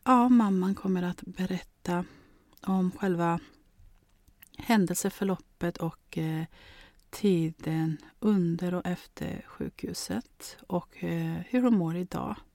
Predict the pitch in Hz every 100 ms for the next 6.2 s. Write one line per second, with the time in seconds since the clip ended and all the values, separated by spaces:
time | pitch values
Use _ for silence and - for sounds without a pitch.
0 | _ _ _ _ _ _ _ _ 262 202
1 | 180 214 - 214 208 214 220 220 208 185
2 | - 165 160 - - - 190 190 - -
3 | - - - 196 220 - - _ _ _
4 | - 214 214 - 185 190 262 302 - 214
5 | 208 - 190 196 220 220 - 185 180 196
6 | 208 -